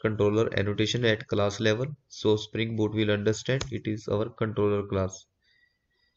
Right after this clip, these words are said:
So here I have just created one rest endpoint, and U R L is slash message, and it's just returning one string value, that is message.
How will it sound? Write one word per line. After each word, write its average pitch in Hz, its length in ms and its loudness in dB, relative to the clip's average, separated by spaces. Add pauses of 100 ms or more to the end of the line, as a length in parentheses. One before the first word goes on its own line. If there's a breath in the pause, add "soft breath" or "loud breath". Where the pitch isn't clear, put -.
(260 loud breath)
So 110 320 4
here 110 360 6
I 110 220 6
have 113 260 4
just - 380 2
created 113 480 2 (240)
one 117 240 2
rest 107 340 2
endpoint, 123 680 0 (840 soft breath)
and 104 300 4
U 110 280 4
R 123 100 6
L 123 180 6
is 123 300 -2
slash 113 600 4
message, 110 580 2 (600)
and 110 320 2
it's - 240 -6
just 127 400 2
returning 123 500 2
one 113 220 0
string 110 420 0
value, 101 480 4
that 107 260 6
is 113 200 -2
message. 101 720 0